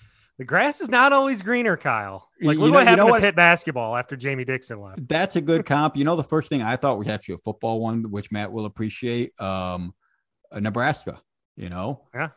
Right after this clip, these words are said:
Speaker 2: Nine
Speaker 1: Bo
Speaker 2: wins
Speaker 1: Pelini.
Speaker 2: a year under Bo Pelini wasn't enough. Get rid of him. We wanna do more. How's that worked out for you, Cornhuskers? Um,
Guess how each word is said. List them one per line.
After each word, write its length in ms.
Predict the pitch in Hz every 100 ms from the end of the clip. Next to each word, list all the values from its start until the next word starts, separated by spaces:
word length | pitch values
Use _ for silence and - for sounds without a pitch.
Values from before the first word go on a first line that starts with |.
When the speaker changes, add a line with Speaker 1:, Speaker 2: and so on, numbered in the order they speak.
| _
Speaker 2:
Nine 360 | 113 113 143
Speaker 1:
Bo 60 | 147
Speaker 2:
wins 220 | 151 151
Speaker 1:
Pelini. 20 |
Speaker 2:
a 60 | 151
year 200 | 143 165
under 220 | 165 156
Bo 200 | 139 151
Pelini 320 | 165 170 175 170
wasn't 300 | 165 160 165
enough. 400 | 180 190 165 131
Get 140 | 143
rid 160 | 175 185
of 80 |
him. 100 | 147
We 120 | 139 147
wanna 220 | 151 151
do 120 | 156
more. 240 | 165 165
How's 220 | 127 143 156
that 160 | 147
worked 240 | 123 110 98
out 180 | 90
for 140 | - 87
you, 80 | 80 -
Cornhuskers? 800 | 90 92 92 - 92 95 _ 226
Um, 440 | 90 80 82 85